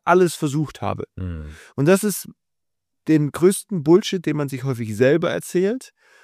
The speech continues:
Speaker 1: weil ich glaube nicht, dass die Leute alles versucht haben. Nicht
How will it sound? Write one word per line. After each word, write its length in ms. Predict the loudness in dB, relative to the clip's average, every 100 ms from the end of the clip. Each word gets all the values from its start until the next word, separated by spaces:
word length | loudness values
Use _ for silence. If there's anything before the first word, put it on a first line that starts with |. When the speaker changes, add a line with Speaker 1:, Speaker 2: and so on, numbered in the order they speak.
| -6
Speaker 1:
weil 120 | -4 -4
ich 200 | -8 -6
glaube 400 | 2 4 4 2
nicht, 680 | 0 2 2 2 -10 -18 _ _
dass 160 | -4 -4
die 100 | -2
Leute 300 | -2 -2 -4
alles 200 | -10 -14
versucht 300 | -16 -18 -12
haben. 160 | -2 2
Nicht 300 | 2 2